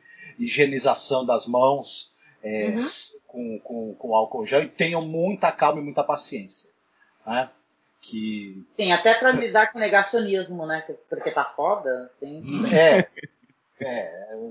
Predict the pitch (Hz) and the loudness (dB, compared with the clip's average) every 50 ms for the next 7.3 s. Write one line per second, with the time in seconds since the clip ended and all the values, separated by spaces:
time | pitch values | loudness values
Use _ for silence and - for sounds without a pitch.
0 | - 143 135 120 139 143 135 135 135 127 143 175 175 190 214 190 180 170 170 170 | -10 -10 -8 -8 -8 -6 -4 -4 0 4 4 4 4 4 2 4 4 4 4 4
1 | 160 - 208 - 190 190 - - 185 170 - - 175 180 165 151 185 - - 156 | 2 0 0 0 0 -6 -4 -2 -2 -2 -2 0 0 -2 0 -2 -4 -6 -4 -2
2 | 165 165 165 - - 165 160 156 175 170 160 185 185 160 156 160 151 254 208 160 | -2 0 0 0 0 2 4 4 4 2 4 6 8 8 8 8 6 4 4 2
3 | 143 - - - - 233 - 392 - - - 359 294 220 - - 359 - - - | 2 2 0 0 0 0 0 0 -2 0 2 2 2 2 2 0 0 0 0 -4
4 | 339 - _ - 330 - _ - 311 - _ - 262 _ 247 240 - - - 117 | -4 -4 _ -4 -4 -4 _ -8 -10 -10 _ -18 -16 _ -12 -12 -6 2 2 2
5 | 104 95 92 - - - - - 151 165 190 208 196 180 185 190 196 190 190 175 | 2 2 -2 -6 -8 -2 2 4 4 6 6 4 4 6 8 8 8 8 6 4
6 | - - - 151 156 151 156 - 190 160 147 - - - - - - - - - | 4 6 4 6 8 6 6 4 -2 -4 -4 -4 -2 -2 -4 -2 -2 -2 -2 -4
7 | 123 - - - - - | -4 -10 -14 -12 -12 -14